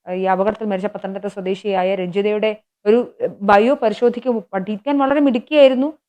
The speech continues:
നല്ല രീതിയിൽ ജോലി ചെയ്തിരുന്നു, ഒരു വിവാഹമോചിതയാണ്, രണ്ട് കുട്ടികളുടെ അമ്മയാണ്. ആരോഗ്യം അത്ര ഇല്ലാത്തൊരു,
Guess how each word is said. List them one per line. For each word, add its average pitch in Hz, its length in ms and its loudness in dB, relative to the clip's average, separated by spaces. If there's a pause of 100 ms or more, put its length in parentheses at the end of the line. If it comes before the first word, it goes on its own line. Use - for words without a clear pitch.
(160)
നല്ല 208 240 4
രീതിയിൽ 285 300 2
ജോലി 233 320 0
ചെയ്തിരുന്നു, 262 520 0 (280)
ഒരു 214 80 -2
വിവാഹമോചിതയാണ്, 226 880 0
രണ്ട് 208 280 -2
കുട്ടികളുടെ 262 460 -2
അമ്മയാണ്. 214 600 -4 (320)
ആരോഗ്യം 240 460 2
അത്ര 247 260 -6
ഇല്ലാത്തൊരു, 240 920 -2